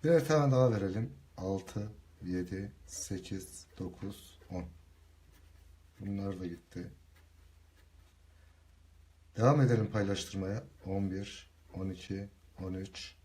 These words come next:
on dört, on beş. Beş tane daha gitti. On altı, on yedi,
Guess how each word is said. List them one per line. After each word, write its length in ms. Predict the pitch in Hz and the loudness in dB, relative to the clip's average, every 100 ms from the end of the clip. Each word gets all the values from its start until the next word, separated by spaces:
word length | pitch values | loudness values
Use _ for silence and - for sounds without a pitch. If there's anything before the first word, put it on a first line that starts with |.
| - | -10
on 240 | 95 90 | -6 -4
dört, 340 | 95 101 - - - - | -4 -8 -12 -20 -20 -10
on 260 | 92 90 | -6 -6
beş. 420 | 80 78 - - - - - - - _ 107 | -6 -8 -10 -10 -16 -20 -20 -20 -20 _ -8
Beş 260 | 104 - - | -6 -6 -6
tane 340 | 101 98 98 - - - | -6 -4 -6 -8 -12 -10
daha 260 | 90 95 98 | -8 -6 -6
gitti. 520 | 87 - - 87 95 - - - - - - _ - - - - - - - - - - - - - - | -8 -12 -10 -10 -10 -18 -20 -20 -20 -20 -20 _ -20 -20 -20 -20 -20 -20 -20 -20 -20 -20 -20 -20 -20 -4
On 160 | 101 117 | 2 4
altı, 500 | 113 113 - 117 117 - - - | 4 2 -4 -4 -6 -14 -20 -6
on 180 | 92 | -2
yedi, 440 | 107 104 107 110 | 0 0 -2 -6